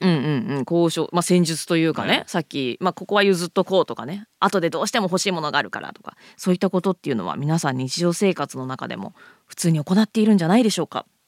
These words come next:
Speaker 2: So for this module, we're gonna focus on the boardroom, in the workplace, yes, but also in daily situations as well, uh, where you need to influence people.
Speaker 1: はい、ということで、今回のモジュールでは、まあ、仕事のね、ボードルーム、まあ、何か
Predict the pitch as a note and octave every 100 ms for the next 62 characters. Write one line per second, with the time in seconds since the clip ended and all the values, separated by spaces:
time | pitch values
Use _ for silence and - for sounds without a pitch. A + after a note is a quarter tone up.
0 | _ - B2+ D3+ F3 C3 A#2+ A#2 G2 B2
1 | A#2 A#2 A2+ A#2 A2+ A2+ A#2 A2 C3+ B2+
2 | D#3 F#3+ - _ _ _ _ - C#3 A#2+
3 | A#2+ B2+ - A2+ G#2+ B2 C#3 - A#3+ C#4
4 | - G3+ F#3 - _ _ F#3 F3 E3 D#3+
5 | C#3 - - A#2 A2 A2+ G2 G2 F2+ F#2
6 | D2 - _ - F#2+ - G2+ G2 G2+ G2+
7 | - G2 F2+ - _ - F#2+ - D#2+ -
8 | - B1+ - - _ _ _ _ _ _
9 | _ - G3 F3 D#3+ D#3 E3 E3+ D3+ F3+
10 | F3+ E3 D#3 D3+ F3 F3+ A3 A3 A3 A#3
11 | G3+ C#4+ A#3+ - - - E3 - E3+ F3+
12 | F3 D#3 D#3 A3 E3 F#3+ A3+ G#3+ G#3 A#3
13 | E3+ - - C#3 C#3 D3+ C#3 C3+